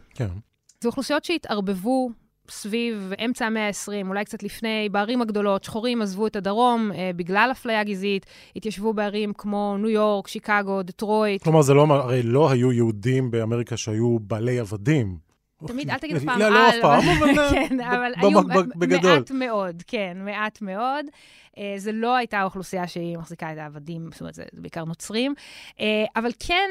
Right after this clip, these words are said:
Speaker 2: יהודים הגיעו במסות גדולות לארצות הברית בסוף המאה התשע עשרה, אה, התיישבו בערים הגדולות, גם הם חוו אפליה מאוד גדולה, לא יכלו, אה, לעסוק בהמון המון מקצועות, להיות חברים באיגודים מקצועיים. אבל מה שקורה זה שכן יש איזשהו חיכוך בין האוכלוסיות האלה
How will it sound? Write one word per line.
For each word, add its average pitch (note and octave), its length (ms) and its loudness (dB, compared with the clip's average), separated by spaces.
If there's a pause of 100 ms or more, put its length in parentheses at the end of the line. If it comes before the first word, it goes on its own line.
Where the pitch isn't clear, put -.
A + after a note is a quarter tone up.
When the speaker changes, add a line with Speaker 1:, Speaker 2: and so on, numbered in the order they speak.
(200)
Speaker 2:
יהודים C4 340 0
הגיעו D#4 440 -2
במסות A#3 360 0
גדולות A3 240 -2
לארצות G#3+ 180 -6
הברית G3+ 140 -6
בסוף F#3+ 220 -8
המאה F3+ 180 -8
התשע B3 260 0
עשרה, A#3+ 300 -4
אה, G#3+ 380 0
התיישבו G3 420 -4
בערים A#3+ 320 0
הגדולות, G#3 680 0
גם A#3 220 2
הם A#3 220 2
חוו F#3 260 -4
אפליה F3 340 -6
מאוד E3+ 220 -8
גדולה, A3 500 4
לא E3+ 60 -4
יכלו, F3+ 440 -8
אה, E3+ 540 -6
לעסוק E3 320 -8
בהמון F3+ 300 -6
המון F3+ 180 -6
מקצועות, A3 580 -2
להיות F3+ 140 -8
חברים F3+ 440 -8
באיגודים F#3 380 0
מקצועיים. A#3 560 -2 (420)
אבל A#3 120 -2
מה E4+ 180 4
שקורה E4+ 340 0
זה D4+ 80 -6
שכן C#4+ 320 -2
יש C4 80 0
איזשהו B3+ 280 -4
חיכוך - 380 -6
בין A#3 100 0
האוכלוסיות G#3+ 540 -2
האלה G#3 360 0